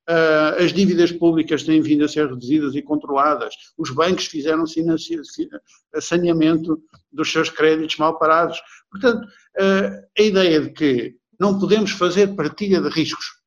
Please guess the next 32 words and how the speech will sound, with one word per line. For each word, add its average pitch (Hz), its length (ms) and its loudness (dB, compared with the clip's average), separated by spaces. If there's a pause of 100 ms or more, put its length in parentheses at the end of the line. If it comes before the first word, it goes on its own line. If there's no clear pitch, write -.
porque 160 480 0 (320)
primeiro 190 500 2
temos 160 220 -2
que - 120 -18
tratar 156 360 0
da 135 140 -2
redução 131 380 -6
de 160 160 -6
riscos, 190 260 -2 (380)
francamente, 202 680 -2
parece, 170 600 0 (280)
eh, 175 360 4
uma 180 240 0
conversa 185 600 0
de 196 80 -6
quem 208 200 -2
não 208 220 4
quer 196 260 2
mesmo 196 520 0 (260)
é 175 100 2
uma 190 200 4
solução, 196 680 -2
solução 185 440 -6
solidária, 196 520 0 (380)
porque 165 380 2
para 170 240 2
essa 160 260 0
gente 123 400 -10
parece 160 260 -4
que 185 60 -6
nunca 202 180 0
chega. 185 460 0